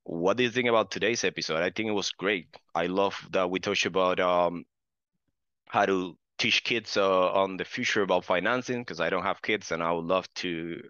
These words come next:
uh, you know, get them on the idea and how to get naked financially. I think that's in-, important. We should get naked financially with our partners.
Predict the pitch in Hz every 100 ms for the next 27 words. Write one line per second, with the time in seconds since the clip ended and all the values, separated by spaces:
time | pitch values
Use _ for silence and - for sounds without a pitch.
0 | 101 101 98 92 87 82 87 87 87 82
1 | 80 82 82 78 80 82 80 110 87 87
2 | - _ - - - - _ 90 87 87
3 | 82 95 104 107 101 117 127 131 123 135
4 | - 85 82 95 101 110 80 - _ _
5 | - 92 104 - 151 87 71 - 87 -
6 | 101 107 101 101 101 107 101 92 104 101
7 | 98 101 95 113 98 69